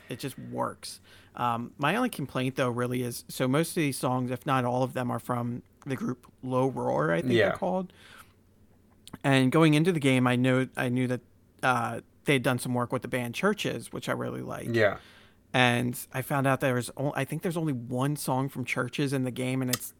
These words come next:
Speaker 2: Yeah.
Speaker 1: during the end credits.
Speaker 2: Yeah.
Speaker 1: And I'm like, "This song's a banger,"
Speaker 2: Yeah.
Speaker 1: but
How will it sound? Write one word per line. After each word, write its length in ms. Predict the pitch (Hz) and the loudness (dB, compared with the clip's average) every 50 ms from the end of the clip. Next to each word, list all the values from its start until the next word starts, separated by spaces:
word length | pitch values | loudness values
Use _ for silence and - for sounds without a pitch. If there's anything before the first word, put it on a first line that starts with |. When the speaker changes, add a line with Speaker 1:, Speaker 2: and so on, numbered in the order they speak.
| _ - | _ -10
Speaker 2:
Yeah. 120 | - 113 107 | -4 2 4
Speaker 1:
during 360 | 143 139 147 151 156 156 143 | 6 8 8 8 6 6 4
the 140 | 143 135 131 | 4 4 4
end 220 | 131 135 143 139 | 4 4 2 0
credits. 600 | - - - 123 127 139 147 165 - - - - | 0 0 0 2 4 4 2 2 0 -4 -4 2
Speaker 2:
Yeah. 260 | 120 117 107 98 90 - - - - - _ _ - | 4 6 6 6 4 0 -8 -18 -20 -20 _ _ 4
Speaker 1:
And 320 | 160 147 139 139 135 - - | 6 6 8 6 6 4 4
I'm 180 | 135 143 156 | 4 4 4
like, 300 | 151 139 135 120 - - _ _ _ _ _ | 4 2 2 0 -2 -8 _ _ _ _ _
"This 120 | - 151 - | -8 -6 -2
song's 240 | - 220 208 170 143 | 0 2 2 2 0
a 40 | |
banger," 640 | 123 - 131 139 180 247 214 160 135 131 131 131 131 123 | 0 0 2 4 4 4 4 2 2 0 0 0 0 2
Speaker 2:
Yeah. 220 | 113 107 101 95 | 2 4 4 6
Speaker 1:
but 420 | 147 143 139 135 135 131 131 135 | 6 4 4 4 4 2 2 0